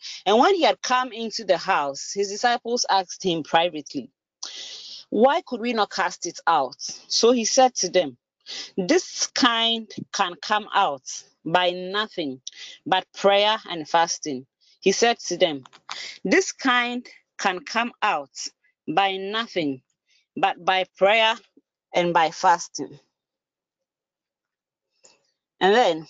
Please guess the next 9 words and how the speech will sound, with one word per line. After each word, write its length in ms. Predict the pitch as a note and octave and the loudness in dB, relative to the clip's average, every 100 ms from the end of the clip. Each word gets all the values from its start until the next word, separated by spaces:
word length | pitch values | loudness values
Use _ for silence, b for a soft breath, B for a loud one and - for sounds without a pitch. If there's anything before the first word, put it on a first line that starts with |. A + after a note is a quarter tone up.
| - | -2
when 220 | F#3 C#4+ | 0 2
you 100 | A3 | 0
look 180 | F#3 - | -4 0
at 160 | D#3 - _ _ _ _ _ _ _ _ _ _ _ _ - - | 0 0 _ _ _ _ _ _ _ _ _ _ _ _ -20 -10
this 300 | D#3+ G#3+ - | 2 2 4
other 260 | G3 G3 F#3 | 2 2 0
scripture 460 | - F3 E3+ G3 | -2 -8 -2 -2
here 260 | F3+ F3+ F3 | 0 0 0
too, 360 | - D#3 C3+ | 0 -2 -4